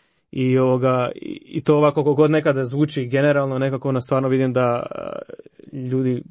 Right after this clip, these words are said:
kad to pročitaju, vrlo često im možda i ne sjedne na prvu, jer ono kao, pa to je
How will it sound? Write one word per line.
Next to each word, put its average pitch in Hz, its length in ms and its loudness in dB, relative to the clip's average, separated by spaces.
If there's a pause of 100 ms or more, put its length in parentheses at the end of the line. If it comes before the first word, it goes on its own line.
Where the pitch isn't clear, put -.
kad 123 140 -4
to 131 120 0
pročitaju, 131 640 0 (680)
vrlo 151 320 2
često 156 240 0
im 147 60 0
možda 147 220 2
i 143 60 0
ne 143 260 2
sjedne 147 360 0
na 123 120 -4
prvu, 156 320 0 (580)
jer 143 140 2
ono 139 140 0
kao, 120 140 -2
pa 120 100 -4
to 135 200 2
je 120 160 0